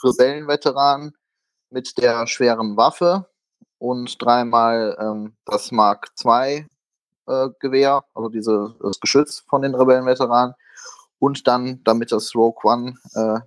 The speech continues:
Thema perfekt, perfekt ist, nochmal zwei, äh, Rebel Pathfinders, einmal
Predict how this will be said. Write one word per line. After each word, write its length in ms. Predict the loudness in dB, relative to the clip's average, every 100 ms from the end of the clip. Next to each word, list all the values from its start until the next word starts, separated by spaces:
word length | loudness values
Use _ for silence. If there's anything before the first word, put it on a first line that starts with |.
| _
Thema 380 | 0 2 4 2
perfekt, 440 | 2 0 0 -8 -4
perfekt 340 | 0 0 -2
ist, 280 | -4 -4 -4
nochmal 440 | -6 0 2 2 0
zwei, 320 | 0 2 2
äh, 120 | -2 -2
Rebel 440 | -2 0 0 0
Pathfinders, 760 | 0 0 0 0 -2 -2 -6 -4
einmal 400 | -6 -2 -2